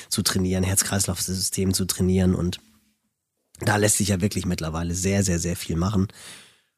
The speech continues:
Und es ist ja immer noch f-, früh im Jahr. Ich weiß gar nicht, wann war es,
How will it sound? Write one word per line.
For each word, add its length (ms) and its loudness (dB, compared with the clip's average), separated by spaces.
Und 260 -4
es 100 2
ist 80 6
ja 80 8
immer 180 6
noch 180 6
f-, 120 -10
früh 280 4
im 80 6
Jahr. 440 4
Ich 120 -8
weiß 180 0
gar 100 -2
nicht, 180 0
wann 140 2
war 120 2
es, 300 -2